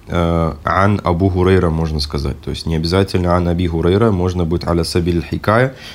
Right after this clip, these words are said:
и сделать это имя как одно целое, Абу Гурейра. И говорит ан Абу Гурейра. Говорят некоторые правильно, так тоже можно. Но в основе,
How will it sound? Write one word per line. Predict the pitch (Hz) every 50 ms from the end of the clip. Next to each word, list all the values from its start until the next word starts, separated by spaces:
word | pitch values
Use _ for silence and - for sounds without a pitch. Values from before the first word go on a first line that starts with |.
| - - -
и | 90
сделать | 87 85 87 98 107 104 98 -
это | 95 80 - 87
имя | - - 98 98 98 92
как | 90 - 92 87 -
одно | 82 82 82 90 92 87
целое, | - - - 87 80 76 76 71
Абу | - 82 80 90 107 117
Гурейра. | 104 95 90 87 87 85 82 78 78 71 73 73 - - - - - - - - -
И | 90
говорит | 78 82 90 87 95 101 -
ан | 87 87 95 101 107 110 - 82
Абу | 85 82 87 101 107 101
Гурейра. | - 87 85 87 82 80 76 73 71 71 71 - -
Говорят | - 80 85 87 95 98 90
некоторые | 92 90 - - - 90 85 78
правильно, | - 87 87 85 87 87 90 87
так | 85 - 85 80 -
тоже | - 92 85 80 80
можно. | 76 76 76 76 76 76
Но | 85 110 107
в | 95
основе, | 85 - - 101 107 117 117 127 131